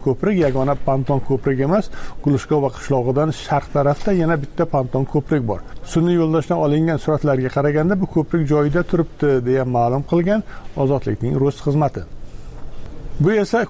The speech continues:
Kursk viloyatidagi ko'prikning Ukraina zarbasidan oldin va keyingi surati. Ukraina harbiy havo kuchlari Kursk viloyatidagi Seym daryosi ustidan o'tgan yana bir strategik ko'prikni portlatdi. "Bu Ukrainaga qarshilik ko'rsatayotgan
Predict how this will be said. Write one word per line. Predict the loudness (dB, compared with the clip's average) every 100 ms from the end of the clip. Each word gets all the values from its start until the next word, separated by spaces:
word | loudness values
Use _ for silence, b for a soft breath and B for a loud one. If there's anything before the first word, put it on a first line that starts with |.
| 0
Kursk | -2 0 0
viloyatidagi | 2 2 0 0 0
ko'prikning | 0 0 0 -2 -2
Ukraina | -2 2 2 2
zarbasidan | 2 2 2 0 -2 0 2
oldin | 2 2 0 0
va | -2 -2
keyingi | 0 2 2 0 -2
surati. | 0 0 0 -4 -12 -8 -4
Ukraina | 0 2 2 2
harbiy | 0 0 0
havo | 0
kuchlari | -2 0 2 2 0
Kursk | -2 -2 0
viloyatidagi | 0 0 0 0 0
Seym | 0 2 2
daryosi | 2 2 0 -4
ustidan | -2 0 2 0
o'tgan | 0 0 -2 B B B -2
yana | 2 2 2 2
bir | 0
strategik | 0 0 2 2 0 -2
ko'prikni | -2 -2 -2 -2 -2
portlatdi. | 0 0 -2 -4 -2
"Bu | 0
Ukrainaga | 2 2 2 0 -2
qarshilik | -2 0 -2 0
ko'rsatayotgan | 0 0 0 0